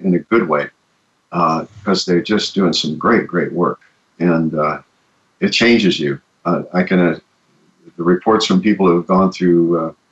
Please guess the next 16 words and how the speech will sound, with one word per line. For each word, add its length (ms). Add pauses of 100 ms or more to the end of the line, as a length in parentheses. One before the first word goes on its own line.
the 80
first, 420
second, 340
third 260
programs, 580 (340)
and 140
this 220
one 160
as 120
well, 320 (300)
it 160
changes 560
you. 140
So 180
get 200
ready. 340